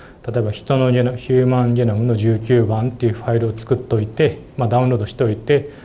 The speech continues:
それに対してマッピングしますよと。で、マッピングする実際のも、S-、えーと、エヌジーエスのデータはエスアールアールなんとかの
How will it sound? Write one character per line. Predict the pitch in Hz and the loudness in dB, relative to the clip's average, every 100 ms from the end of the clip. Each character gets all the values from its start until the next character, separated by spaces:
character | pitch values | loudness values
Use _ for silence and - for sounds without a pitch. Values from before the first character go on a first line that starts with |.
| - - | -20 -10
そ | - 131 | 0 2
れ | 135 | 2
に | 131 | 0
対 | 139 123 | 2 0
し | |
て | - | 0
マ | 117 110 | -4 -4
ッ | 110 | -4
ピ | 117 | -4
ン | 110 | -4
グ | |
し | 104 113 | -4 -6
ま | 104 | -6
す | - | -6
よ | 117 | -8
と。 | 113 - - - - - | -8 -18 -20 -20 -20 -6
で、 | 147 | -2
マ | 127 120 | 2 0
ッ | 120 | 0
ピ | 151 | 0
ン | 147 | 2
グ | 147 | 0
す | 151 | 4
る | 143 139 139 143 - - 123 | 6 8 6 2 -10 -16 -10
実 | 113 | -8
際 | - - 139 135 | -8 0 0 2
の | 131 127 127 | 2 0 -2
も、 | 127 143 - - 127 - - - - - | -6 -6 -8 -16 -20 -20 -20 -20 -20 -8
S-、 | 139 110 151 | -6 -2 0
え | 147 113 113 107 | 0 0 -2 -2
ー | |
と、 | 113 | 0
エ | |
ヌ | 123 131 | 0 2
ジ | |
ー | 151 | 2
エ | |
ス | 147 | 2
の | 127 | 0
デ | 117 120 | 2 0
ー | |
タ | 123 139 | 2 2
は | 151 | 2
エ | |
ス | 113 - | 2 2
ア | 120 | 2
ー | |
ル | 117 117 | 4 2
ア | |
ー | 107 | 0
ル | 107 | -2
な | 104 | -4
ん | |
と | 101 | -6
か | 107 | -6
の | 120 151 | -2 -2